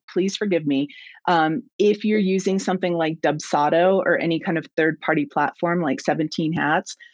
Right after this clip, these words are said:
there is an additional setup, and, and, and it depe-, and, uh, and it depends on the platform. I either have to hack my way into it with Google Tag Manager, or I can set up some advanced Google Analytics setup that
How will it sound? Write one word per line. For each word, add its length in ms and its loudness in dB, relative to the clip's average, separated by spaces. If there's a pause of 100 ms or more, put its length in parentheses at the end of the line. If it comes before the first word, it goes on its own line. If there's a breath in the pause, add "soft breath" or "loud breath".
(160 loud breath)
there 440 4
is 560 4
an 160 2
additional 540 2
setup, 540 2
and, 300 -4 (160)
and, 240 -4 (100)
and 160 -4
it 140 -2
depe-, 300 -6 (100)
and, 220 0
uh, 180 -2 (140)
and 100 -2
it 60 -4
depends 280 -2
on 80 2
the 80 2
platform. 680 0
I 120 2
either 140 2
have 180 0
to 80 -6
hack 340 -2
my 160 0
way 160 0
into 320 0
it 200 0
with 220 -2 (420)
Google 260 4
Tag 260 2
Manager, 540 0 (580 loud breath)
or 400 4
I 120 2
can 180 -6
set 220 0
up 180 0 (400)
some 180 -4
advanced 580 -2
Google 240 2
Analytics 500 0
setup 420 2 (180)
that 220 -2